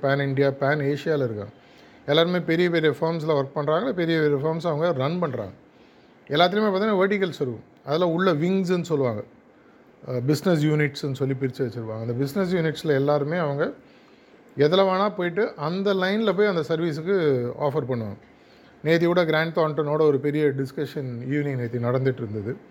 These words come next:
அங்க ஒரு பிசினஸ் ஹெட், அவங்களாம் ஒரு முப்பத்தஞ்சு வருஷம் எக்ஸ்பீரியன்ஸ். அவங்கலாம் வந்து கிளியரா பிரிச்சுக்கிறாங்க. எல்லாருமே பார்த்தீங்கன்னா பேஸ் சி ஏ தான். But அதுக்கப்புறம்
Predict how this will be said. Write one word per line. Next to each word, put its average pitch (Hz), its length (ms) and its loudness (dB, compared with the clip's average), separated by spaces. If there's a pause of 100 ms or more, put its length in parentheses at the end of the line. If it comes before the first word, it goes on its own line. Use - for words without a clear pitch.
(580)
அங்க 170 300 2
ஒரு 160 200 2
பிசினஸ் 151 360 -2
ஹெட், 143 220 2
அவங்களாம் 139 420 2
ஒரு 139 100 0
முப்பத்தஞ்சு 135 420 -2
வருஷம் 131 260 -2
எக்ஸ்பீரியன்ஸ். 131 300 -4
அவங்கலாம் 175 300 4
வந்து 180 300 -2
கிளியரா 208 360 2
பிரிச்சுக்கிறாங்க. 151 440 -4
எல்லாருமே 185 380 2
பார்த்தீங்கன்னா 190 280 -2
பேஸ் 180 280 0
சி 147 240 -2
ஏ 151 60 6
தான். 127 160 -2 (1000)
But 156 120 4
அதுக்கப்புறம் 180 440 4